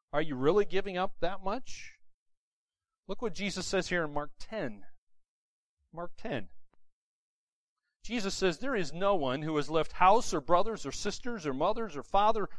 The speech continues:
or children or lands for my sake and for the gospel who will not receive a hundredfold." You say, "Well, okay, that's in the future. That's in heaven, right?" No.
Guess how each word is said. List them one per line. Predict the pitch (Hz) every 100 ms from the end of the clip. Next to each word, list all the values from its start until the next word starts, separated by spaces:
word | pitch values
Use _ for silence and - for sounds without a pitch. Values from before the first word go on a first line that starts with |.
| - -
or | 123
children | - 220 220 226 226
or | 151 135
lands | 127 190 226 302 339 339 - - - - - - - -
for | 196 180
my | 170 233 311
sake | - 285 302 320 - - - - - -
and | 208 208
for | 208 170
the | 151
gospel | 185 277 330 - 302 302 294 - - - - - _ _ _
who | 240 277
will | 285 285
not | 269 277 294 262
receive | 262 - - 262 254 254
a | 240 262 285
hundredfold." | - - 302 370 381 330 277 226 - - 202 196 220 285 320 247 - - - - _ _ _ _ _
You | 185 202
say, | - 180
"Well, | 170 233
okay, | 214 185 147
that's | 160 208 202
in | 156
the |
future. | - 160 143 123 - - -
That's | 196 -
in |
heaven, | 139 127 -
right?" | 107 156
No. | 127